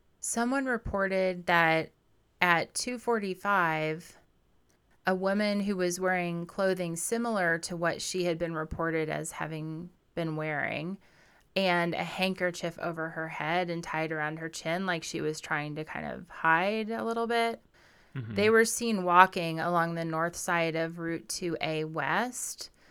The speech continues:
Speaker 1: which had a junction with their road, Old Bedford Road. And this person reported that she was kind of wandering, looked kind of out of it, and was hunched over like she was cold,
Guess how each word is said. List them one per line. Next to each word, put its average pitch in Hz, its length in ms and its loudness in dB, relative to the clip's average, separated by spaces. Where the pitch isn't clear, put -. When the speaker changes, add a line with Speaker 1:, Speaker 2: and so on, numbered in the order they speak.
Speaker 1:
which - 720 4
had 180 340 10
a 156 80 6
junction 170 680 -2
with 214 220 -4
their 214 260 2
road, 208 580 4
Old 175 280 2
Bedford 180 520 0
Road. 180 460 4
And 170 600 4
this 196 220 0
person 214 400 2
reported 180 500 4
that 156 200 2
she 185 260 0
was 175 380 2
kind - 200 -8
of 160 140 -6
wandering, 175 1080 2
looked 170 400 0
kind 170 200 -2
of 156 140 0
out 180 240 8
of 175 120 0
it, 165 240 6
and 165 120 -2
was 160 240 -2
hunched - 460 -6
over 160 360 0
like 160 200 -4
she - 160 -8
was - 220 -8
cold, 247 600 -4